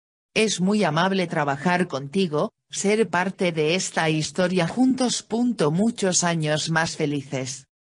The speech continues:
El guapo actor ahora está de vacaciones con su novia. Zlaturkoglu y Halil Ibrahim Zeyan se van de vacaciones porque el rodaje de la serie Emanet ha terminado.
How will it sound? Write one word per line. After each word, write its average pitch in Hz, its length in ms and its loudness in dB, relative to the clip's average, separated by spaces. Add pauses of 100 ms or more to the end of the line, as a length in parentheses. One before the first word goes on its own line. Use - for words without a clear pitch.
(220)
El 185 240 2
guapo 175 400 2
actor 147 420 0
ahora 180 400 4
está 160 360 -2
de 180 160 2
vacaciones 151 800 0
con 147 220 0
su 175 180 -2
novia. 139 520 0 (400)
Zlaturkoglu 180 960 0
y 180 100 2
Halil 180 300 2
Ibrahim 202 500 0
Zeyan 175 400 0
se 147 180 -2
van 180 280 2
de 156 100 2
vacaciones 190 800 0
porque 175 460 0
el 160 160 0
rodaje 165 500 0
de 185 140 0
la 147 100 2
serie 185 460 2
Emanet 156 480 0
ha 202 80 0
terminado. 139 800 -2